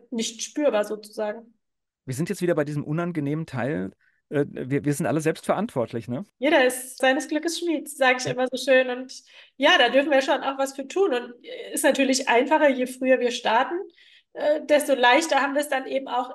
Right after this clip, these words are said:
Speaker 1: im Altern, ne? Und das ist ja genau das Thema jetzt heute, eben dieses gesund Altern. Was können wir dafür tun, um gesund zu altern?
Speaker 2: Nee, es sind, es sind ja so viele Faktoren. Das heißt natürlich wichtig, dass,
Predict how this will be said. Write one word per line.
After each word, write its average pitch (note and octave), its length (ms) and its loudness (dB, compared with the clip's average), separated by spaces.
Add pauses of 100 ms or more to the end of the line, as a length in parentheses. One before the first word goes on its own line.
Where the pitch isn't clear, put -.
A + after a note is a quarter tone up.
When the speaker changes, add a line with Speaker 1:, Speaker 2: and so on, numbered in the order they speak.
Speaker 1:
im C#4 320 -4
Altern, B3+ 720 0
ne? C#4 200 0
Und A#3+ 80 -8
das B3 120 -4
ist - 120 -14
ja B3+ 200 2
genau A#3 260 0
das B3 160 -4
Thema B3+ 220 2
jetzt A#3 240 2
heute, A#3 160 0
eben A#3 160 -2
dieses A#3 280 -14
gesund A#3 360 -8
Altern. A3 320 -2
Was A#3 160 -4
können B3 240 -4
wir A#3+ 80 -2
dafür A3 280 -4
tun, - 440 -4 (100)
um A#3 460 -6
gesund A3+ 340 -6
zu - 80 -12
altern? A3+ 460 -8
Speaker 2:
Nee, C#3+ 160 0
es E3 80 -6
sind, D#3 120 -4
es D3 180 -6
sind C#3+ 120 -6
ja D#3 60 2
so C3+ 100 -2
viele E3 280 -4
Faktoren. C3+ 440 -2
Das B2+ 100 -10
heißt C3+ 300 -6
natürlich C3 320 -6
wichtig, C#3+ 280 -4
dass, - 180 -4